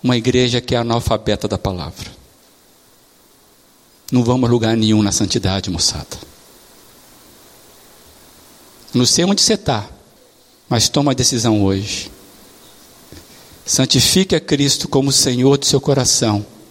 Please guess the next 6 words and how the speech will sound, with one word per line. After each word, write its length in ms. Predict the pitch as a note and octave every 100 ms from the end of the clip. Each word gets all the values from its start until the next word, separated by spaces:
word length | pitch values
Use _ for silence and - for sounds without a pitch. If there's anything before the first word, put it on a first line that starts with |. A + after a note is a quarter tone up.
| - - - - - -
Esteja 400 | - - C#3+ C3
preparado 680 | C3 B2 B2 A2+ A2 G#2+ A2+ - - _ _ _ _ _ _ _ _ _ -
para 120 | A#2+
responder. 680 | G#2 G2+ - G2 F#2 D2 - - - - - - - - - - - - - - - - - - - - - - - - - - - - - - - -
Então, 260 | - E3
amados, 720 | E3 C#3 B2 A2 G#2+ - -